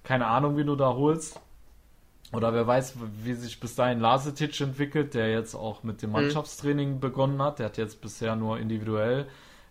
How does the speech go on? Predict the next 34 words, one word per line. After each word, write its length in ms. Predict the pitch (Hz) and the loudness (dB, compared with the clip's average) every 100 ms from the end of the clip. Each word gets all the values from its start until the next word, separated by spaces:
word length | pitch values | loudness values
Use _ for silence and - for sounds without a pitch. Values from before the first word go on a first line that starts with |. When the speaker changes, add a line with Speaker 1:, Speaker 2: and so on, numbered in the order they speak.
| - | -6
Speaker 1:
äh, 800 | 117 117 113 110 110 113 113 113 | -2 -2 -2 -2 -4 -4 -6 -6
Fitnesstraining 720 | - 139 165 - - 160 151 | -6 -4 -4 -4 -2 0 0
gemacht, 380 | 147 143 160 - | 0 0 -2 -2
wie 80 | 139 | -4
ich 140 | 135 | -4
gelesen 420 | - 135 143 143 143 | -2 0 2 0 0
habe. 400 | 143 143 156 170 - - - - | 2 2 0 -2 -8 -20 -20 -14
Ähm, 680 | 113 113 113 113 113 117 117 - 98 87 92 131 - - | -6 -2 -2 -2 -4 -6 -10 -12 -14 -14 -14 -16 -18 -2
bleibt 200 | - 139 | 2 2
natürlich 280 | 147 139 143 | 0 -2 0
auch 100 | 131 | 2
abzuwarten, 500 | 131 - 143 139 127 | 2 0 0 0 0
wie 80 | 117 | -2
der 180 | 113 117 | 0 0
sich 160 | 110 - | 0 -6
jetzt 160 | 98 | -6
entwickelt 380 | 95 87 92 90 | -8 -8 -8 -6
und 100 | 92 | -6
ob 140 | 90 | -6
er 140 | 95 107 | -4 -4
vielleicht 400 | - 104 - - | -2 -6 -6 -6
ein 320 | 110 113 110 | -2 -2 -4
Sch-, 200 | 117 - - - | -8 -12 -14 -14
Stürmer 400 | - - 113 110 | -8 -4 -2 -2
Nummer 200 | 104 101 | -2 -4
drei 360 | 92 98 107 107 | -4 0 0 0
sein 440 | 95 98 110 113 | -2 -2 -2 -4
kann. 380 | - 87 85 87 - - - - - - - - | -8 -8 -8 -10 -16 -20 -20 -20 -20 -20 -20 -14
Ah, 200 | 98 117 | -6 -4
es 140 | 117 120 | -2 -4
ist 160 | 131 | -2
sehr, 180 | 139 131 | 2 2
sehr 120 | 127 | 2
schwierig. 400 | 113 - 107 107 | -4 -4 -4 -6